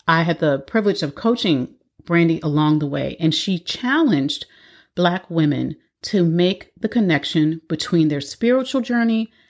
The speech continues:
and their mental and physical health. Very few people,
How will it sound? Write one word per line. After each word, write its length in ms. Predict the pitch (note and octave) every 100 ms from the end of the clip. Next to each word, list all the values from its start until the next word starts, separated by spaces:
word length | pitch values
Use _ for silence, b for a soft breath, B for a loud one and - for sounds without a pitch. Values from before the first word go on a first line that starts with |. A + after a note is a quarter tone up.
| _
and 160 | E3+ D#3+
their 100 | C#3+
mental 460 | D3+ D#3+ E3 F3
and 160 | E3 D#3
physical 360 | D3+ D3 D3 C#3+
health. 400 | C#3 B2 - _ _ _ _ _ _ _ -
Very 320 | B3+ B3+ B3+
few 240 | A#3+ A#3+
people, 600 | A3+ B3 B3 E3+ C3 -